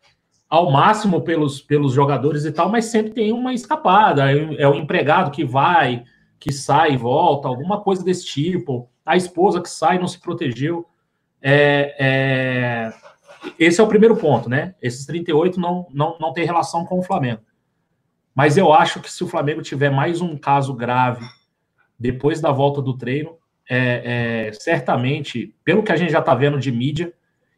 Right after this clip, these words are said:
isso vai ser relacionado ao Flamengo. O Flamengo vai ficar como, entre aspas, responsável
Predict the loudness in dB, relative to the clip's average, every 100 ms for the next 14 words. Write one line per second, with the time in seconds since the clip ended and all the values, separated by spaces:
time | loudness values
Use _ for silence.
0 | -8 -6 -2 0 0 0 -2 0 -2 -2
1 | -2 -2 -2 -4 -4 -6 -6 -4 -2 0
2 | -2 -4 _ -10 0 0 0 -2 -2 -2
3 | -6 _ _ _ _ -4 -2 4 4 4
4 | 2 2 2 0 0 -2 -2 2 4 4
5 | 0 -4